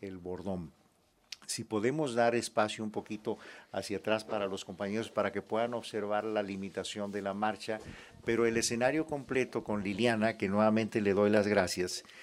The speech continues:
es que es una persona de la tercera edad ahora. Es la tercera vez que viene a esta oficina, se tardó y llegó tarde porque no había un transporte público apropiado para poder entonces asistirle en que se trasladara.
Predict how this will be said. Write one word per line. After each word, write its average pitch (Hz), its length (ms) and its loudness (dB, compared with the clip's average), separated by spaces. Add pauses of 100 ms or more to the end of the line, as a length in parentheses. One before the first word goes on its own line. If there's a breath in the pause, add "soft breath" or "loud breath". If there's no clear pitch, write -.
(320 loud breath)
es 110 160 0
que - 80 2
es 123 140 2
una 139 240 2
persona 123 460 2
de 117 100 4
la 104 160 2
tercera 101 460 -2
edad 90 260 -2
ahora. 87 340 -10 (720 loud breath)
Es 101 160 -4
la 117 120 4
tercera 113 400 0
vez 120 260 0
que 104 120 -4
viene 107 300 -2
a 104 60 -2
esta 101 200 -4
oficina, 123 720 -6 (600 loud breath)
se - 260 0
tardó 107 420 2
y 131 60 0
llegó 117 340 0
tarde 123 380 2
porque 104 320 -6
no 107 100 -4
había 113 220 -2
un 113 80 -8
transporte 107 580 -6
público 104 480 -6
apropiado 113 760 -2
para 98 280 -4
poder 101 320 -6
entonces 101 500 -6
asistirle 104 760 -6
en 95 80 -10
que 95 100 -12
se 95 140 -12
trasladara. 82 640 -10